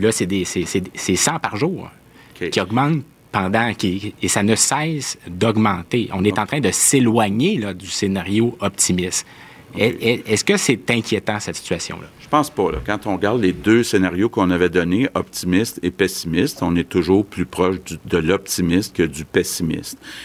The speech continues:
Speaker 2: Maintenant, il y a plusieurs choses, là. Je suis certain que le docteur Arruda pourrait, euh, en ajouter beaucoup. D'abord, donc, sur les mille quarante et un décès, il y en a huit cent cinquante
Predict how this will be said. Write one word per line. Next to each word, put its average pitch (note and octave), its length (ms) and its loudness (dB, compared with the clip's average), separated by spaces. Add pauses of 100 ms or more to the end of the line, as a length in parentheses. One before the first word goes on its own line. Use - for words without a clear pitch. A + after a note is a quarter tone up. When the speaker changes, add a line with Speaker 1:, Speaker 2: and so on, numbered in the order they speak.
(160)
Speaker 2:
Maintenant, G2 580 0 (280)
il F#2 60 2
y - 40 4
a - 20 2
plusieurs A2 520 2
choses, B2+ 280 -2
là. A2+ 60 -2
Je G2+ 60 0
suis - 100 -8
certain G#2+ 280 0
que G#2 120 -2
le E2+ 100 4
docteur F#2+ 400 -2
Arruda F2+ 380 -2
pourrait, F2+ 520 0 (340)
euh, E2 240 -2
en F2+ 180 0
ajouter F2+ 400 0
beaucoup. E2+ 340 -2
D'abord, F#2+ 400 0
donc, F2+ 260 -2
sur B2+ 320 2
les G2+ 140 4
mille A2 260 4
quarante F#2+ 420 -4
et F#2+ 80 4
un G2+ 120 4
décès, G2 400 0
il A2 40 0
y F#2 60 2
en E2+ 140 -2
a E2+ 80 0
huit E2+ 300 2
cent G2+ 240 -2
cinquante F#2 560 -2